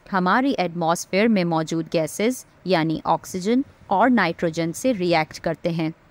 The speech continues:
और इसके नतीजे में हमें ये स्पेशल अरोरा लाइट्स देखने को मिलती हैं। आप सोच रहे होंगे कि अरोरा या पोलर लाइट्स डिफरेंट कलर्स में कैसे दिखती हैं। इनके डिफरेंट कलर्स का बनना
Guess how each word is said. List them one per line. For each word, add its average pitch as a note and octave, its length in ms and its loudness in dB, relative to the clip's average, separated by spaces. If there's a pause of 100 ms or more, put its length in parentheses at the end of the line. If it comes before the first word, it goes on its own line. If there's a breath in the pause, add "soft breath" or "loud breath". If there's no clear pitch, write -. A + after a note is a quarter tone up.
(300)
और F3 240 0
इसके C4+ 300 0
नतीजे F3 480 0
में E3 180 -2
हमें G3 320 2
ये E3 220 -2
स्पेशल C#4 640 -2
अरोरा F#3 400 2
लाइट्स E3+ 480 -2
देखने F3 300 -6
को C#4 120 -2
मिलती E3+ 360 0
हैं। D#3+ 260 -4 (440)
आप C#4 200 2
सोच G3+ 360 -2
रहे F3+ 220 2
होंगे E3+ 500 -4 (100)
कि G#3+ 100 -2
अरोरा E3+ 640 0 (160)
या B3+ 120 4
पोलर F#3+ 360 2
लाइट्स D#3+ 420 -4 (220 soft breath)
डिफरेंट B3+ 440 2 (100)
कलर्स A3+ 420 4
में G#3 100 2
कैसे F3 320 -2
दिखती E3 340 -4
हैं। E3 220 -2 (640 soft breath)
इनके C#4+ 240 4
डिफरेंट B3+ 460 0
कलर्स F#3 360 2
का F3 140 0
बनना D#3+ 420 -2